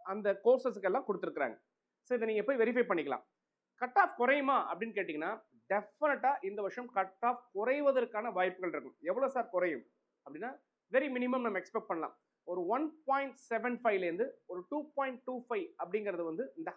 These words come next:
ஹையர் லெவல்ல குறைவதற்கான வாய்ப்புகளும், அதை தொடர்ந்து சென்ட்ரல்ல வரும்போது இன்னும் கட் ஆஃப் வந்து கொஞ்சம் கொஞ்சமா அதிகமாயிட்டே வர்றதுக்கான வாய்ப்புகளும், கீழே போகும்போது கட் ஆஃப் வந்து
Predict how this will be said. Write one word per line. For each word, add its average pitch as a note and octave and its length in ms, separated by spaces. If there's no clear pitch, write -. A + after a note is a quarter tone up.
ஹையர் B3 340
லெவல்ல G3+ 260
குறைவதற்கான G#3+ 600
வாய்ப்புகளும், F3+ 520
அதை F#3 160
தொடர்ந்து D4 400
சென்ட்ரல்ல C#4+ 420
வரும்போது A#3 500
இன்னும் C4 280
கட் A3+ 240
ஆஃப் B3 180
வந்து G#3+ 180
கொஞ்சம் A#3+ 240
கொஞ்சமா A3+ 300
அதிகமாயிட்டே B3+ 640
வர்றதுக்கான F#3+ 380
வாய்ப்புகளும், F3+ 460
கீழே E4+ 300
போகும்போது A3 380
கட் A3 260
ஆஃப் A3+ 140
வந்து G#3 120